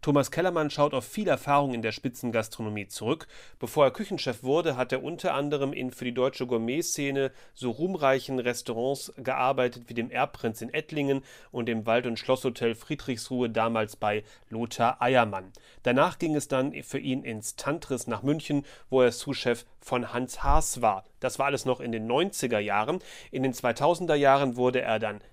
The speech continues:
selber Küchenchef. Den ersten Stern erreichte er im Vitrum des Ritz-Carlton Hotels in Berlin. Das Restaurant gibt es heute nicht mehr. Dann wechselte er in die Oberpfalz,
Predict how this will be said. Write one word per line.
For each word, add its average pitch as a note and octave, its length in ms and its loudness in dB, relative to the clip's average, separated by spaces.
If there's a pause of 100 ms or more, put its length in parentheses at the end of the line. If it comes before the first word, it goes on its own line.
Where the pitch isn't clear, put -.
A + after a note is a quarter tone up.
selber D#3 440 2
Küchenchef. D3+ 680 -2 (440)
Den A#2+ 100 -4
ersten B2+ 320 -2
Stern D#3+ 400 2
erreichte C3 540 2
er B2+ 140 2
im A2 180 -4
Vitrum C3+ 480 -2 (220)
des A#2 200 -2
Ritz-Carlton A#2+ 640 2
Hotels A2 420 -4
in A2 220 -6
Berlin. A#2 340 -2
Das A2+ 220 0
Restaurant A#2 400 -2
gibt - 240 -10
es - 160 -6
heute G#2 280 -6
nicht - 320 -6
mehr. D3 220 2 (320)
Dann E3 220 -2
wechselte D3 420 -2
er C3 200 0
in A2+ 100 -4
die A2 140 -8
Oberpfalz, D3 720 2